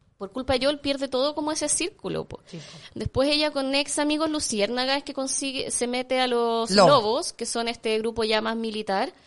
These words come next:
Speaker 1: Pero tiene sus amigos ex luciérnagas que la apoyan en esta como
Speaker 2: Y es su
Speaker 1: cruzada de
Speaker 2: familia,
Speaker 1: venganza.
Speaker 2: y es su grupo de afecto, finalmente,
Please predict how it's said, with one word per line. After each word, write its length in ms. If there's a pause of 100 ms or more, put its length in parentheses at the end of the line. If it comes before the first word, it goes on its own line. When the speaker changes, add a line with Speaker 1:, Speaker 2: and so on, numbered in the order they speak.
(920)
Speaker 1:
Pero 200
tiene 240
sus 180
amigos 320
ex 160
luciérnagas 600
que 100
la 100
apoyan 460
en 80
esta 260
como 240
Speaker 2:
Y 40
es 80
su 80
Speaker 1:
cruzada 240
de 60
Speaker 2:
familia, 340
Speaker 1:
venganza. 260
Speaker 2:
y 40
es 100
su 120
grupo 440
de 100
afecto, 540
finalmente, 640